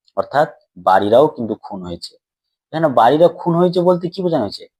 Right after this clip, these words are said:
বাড়িরা আগে ধ্বংস হয়ে গেছে। কিন্তু এত কিছু হওয়ার পরেও কিন্তু সেই মেয়েটির মৃত্যু হলো না। কেন সেই মেয়েটির মৃত্যু হলো না? কারণ প্রেম ভালোবাসা হচ্ছে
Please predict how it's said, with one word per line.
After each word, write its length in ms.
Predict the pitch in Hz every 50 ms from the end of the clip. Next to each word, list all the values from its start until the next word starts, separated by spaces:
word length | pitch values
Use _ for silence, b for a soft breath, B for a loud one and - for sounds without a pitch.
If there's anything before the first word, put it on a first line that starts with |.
| _ _ _ _ _ _
বাড়িরা 420 | 90 90 92 92 95 104 110 117 113
আগে 140 | 110 101 92
ধ্বংস 580 | - _ _ - 98 104 120 139 135 - -
হয়ে 220 | 104 95 90 87 82
গেছে। 320 | 87 - - - - _ _ _ _ _ _ _ _ _ _ _ _ _ _ _ _ _ _ _ _ _ _ _ _ _ _ _ _ _ _ _ _ _ _ _ _ _ _ _ _ _ _ _ _ _ _ _ _ _ _ _ _ _ _ _
কিন্তু 520 | - - 156 180 175 - 151 110 98 - _ _ _ _ _ _ _ _ -
এত 220 | 110 117 - -
কিছু 280 | 151 147 165 - - 151
হওয়ার 280 | - - 120 117 110
পরেও 400 | 101 - 104 101 107 131 131 107
কিন্তু 460 | 95 - _ _ _ _ - 113 110 104
সেই 360 | - - - - 127 143 160
মেয়েটির 440 | 156 143 123 113 107 107 117 127 131
মৃত্যু 380 | 117 104 98 - _ _ -
হলো 200 | 90 92 85 85
না। 200 | - - - _ _ _ _ _ _ _ _ _ _ -
কেন 260 | 104 101 107 127 139
সেই 200 | 139 - 156 151
মেয়েটির 360 | 151 156 156 147 139 156 156
মৃত্যু 320 | 156 156 156 156 - 156 151
হলো 120 | 156 160
না? 220 | 165 175 180 - _ _ _ _ _ _
কারণ 280 | - 107 107 113 110 107
প্রেম 460 | 107 _ - 110 113 127 139 151 143
ভালোবাসা 600 | 123 117 117 120 127 127 123 127 117 - - 104
হচ্ছে 420 | 92 - 101 _ - - 147 160